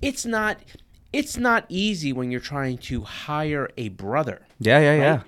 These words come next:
Speaker 1: I,
Speaker 2: Absolutely.
Speaker 1: I, that sounds weird,
Speaker 2: No,
Speaker 1: right?
Speaker 2: it's
Speaker 1: But,
Speaker 2: truth.
Speaker 1: like,
Speaker 2: It's the
Speaker 1: but,
Speaker 2: truth,
Speaker 1: like,
Speaker 2: man.
Speaker 1: the, you know, it, it's more that, like, we, we are looking at re-, and there's some people that have come in here super qualified,
Speaker 2: Mm-hmm.
Speaker 1: and we're just like, "I don't know if they're gonna fit in."
Speaker 2: And, uh,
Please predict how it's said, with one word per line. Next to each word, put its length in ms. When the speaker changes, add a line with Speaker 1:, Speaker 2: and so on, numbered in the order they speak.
Speaker 1:
I, 40
Speaker 2:
Absolutely. 460
Speaker 1:
I, 160
that 160
sounds 280
weird, 300
Speaker 2:
No, 100
Speaker 1:
right? 120
Speaker 2:
it's 120
Speaker 1:
But, 120
Speaker 2:
truth. 40
Speaker 1:
like, 140
Speaker 2:
It's 140
the 60
Speaker 1:
but, 100
Speaker 2:
truth, 40
Speaker 1:
like, 180
Speaker 2:
man. 240
Speaker 1:
the, 60
you 240
know, 500
it, 280
it's 200
more 360
that, 140
like, 200
we, 280
we 400
are 140
looking 320
at 100
re-, 180
and 80
there's 180
some 180
people 200
that 60
have 100
come 180
in 140
here 180
super 340
qualified, 680
Speaker 2:
Mm-hmm. 260
Speaker 1:
and 220
we're 100
just 260
like, 420
"I 120
don't 120
know 120
if 100
they're 140
gonna 180
fit 340
in." 400
Speaker 2:
And, 160
uh, 220